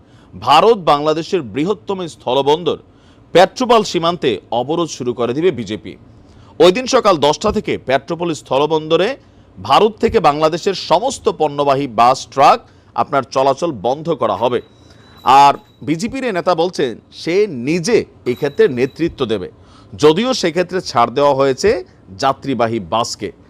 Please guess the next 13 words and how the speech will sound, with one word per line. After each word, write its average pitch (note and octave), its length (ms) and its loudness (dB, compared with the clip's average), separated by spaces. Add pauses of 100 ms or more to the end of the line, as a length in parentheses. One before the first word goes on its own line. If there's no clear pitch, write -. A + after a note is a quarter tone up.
(520)
তো G3+ 160 6
সকল - 340 0
কিছু B3+ 220 -6
মিলিয়ে D3+ 500 -2 (1000)
বিজেপি A#3 600 -2
এই D3 220 0 (140)
কার্ডটা C#3+ 440 0
খেলছে, G#2+ 540 -8 (840)
এটা F3+ 200 0
বরাবরই C#3 420 4
তাদের B2+ 280 -2
কাজ। D3 340 0
তারা A#2 340 4